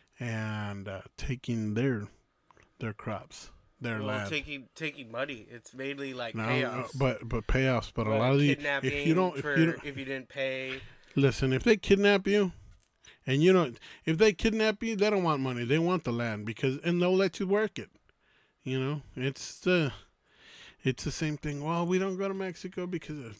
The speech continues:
Speaker 1: like, they control every, if the, these, these men are businessmen. Yes, they're criminals and they, they, they
Speaker 2: They use
Speaker 1: cut
Speaker 2: force to get
Speaker 1: and
Speaker 2: what they
Speaker 1: violent,
Speaker 2: want.
Speaker 1: but they're, the, you know,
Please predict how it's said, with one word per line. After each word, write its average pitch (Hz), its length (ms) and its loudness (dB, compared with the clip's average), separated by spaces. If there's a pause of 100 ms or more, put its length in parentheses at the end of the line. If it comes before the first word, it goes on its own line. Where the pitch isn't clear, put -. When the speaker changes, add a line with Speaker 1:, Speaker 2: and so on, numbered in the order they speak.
(120)
Speaker 1:
like, 113 220 -8
they 156 120 -2
control 127 600 -6
every, 113 280 -6 (340)
if 143 300 2
the, 139 180 -2
these, 165 380 0
these 165 300 -4
men 165 200 2
are 151 180 2
businessmen. 135 880 6 (340)
Yes, 147 320 6
they're 131 200 6
criminals 147 680 2
and 123 140 0
they, 120 220 0
they, 120 360 2
they 117 300 0 (440)
Speaker 2:
They 139 80 -14
use 151 180 -10
Speaker 1:
cut 151 180 2
Speaker 2:
force 160 520 -4
to 156 80 -10
get 151 100 0
Speaker 1:
and 156 120 6
Speaker 2:
what 139 40 2
they 135 40 4
Speaker 1:
violent, 165 400 8
Speaker 2:
want. 143 100 -6 (260)
Speaker 1:
but 135 220 4 (240)
they're, 131 320 0
the, 127 280 -2
you 127 140 0
know, 117 280 -4